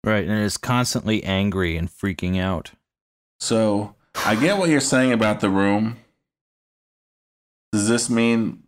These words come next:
Speaker 2: would, would you say the same holds for Samurai Cop? Are you saying I can't enjoy that one now either?
Speaker 1: I don't know Samurai Cop, Brad.
Speaker 2: All right, I'll bombard you with clips.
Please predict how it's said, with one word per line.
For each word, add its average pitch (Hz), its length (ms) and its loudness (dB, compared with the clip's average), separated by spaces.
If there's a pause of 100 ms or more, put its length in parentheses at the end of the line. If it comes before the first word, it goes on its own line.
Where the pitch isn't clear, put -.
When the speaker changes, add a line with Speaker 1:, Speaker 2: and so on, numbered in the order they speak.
(320)
Speaker 2:
would, 107 180 0
would 110 180 4
you 110 60 2
say 123 160 2
the 113 100 0
same 110 260 2
holds 107 340 0
for 98 140 -4
Samurai 98 560 2
Cop? - 720 -2
Are 101 120 -2
you 98 60 -2
saying 101 340 2
I 95 160 0
can't 95 260 -2
enjoy 95 240 0
that 95 240 0
one 104 140 0
now 101 220 0
either? 98 380 -4 (920)
Speaker 1:
I 117 60 0
don't 123 220 2
know 127 220 2
Samurai 82 580 0
Cop, 80 380 -4
Brad. 80 200 -2
Speaker 2:
All 90 140 2
right, 90 360 -2
I'll 104 180 0
bombard 101 500 0
you 95 80 -4
with - 160 -6
clips. - 420 -8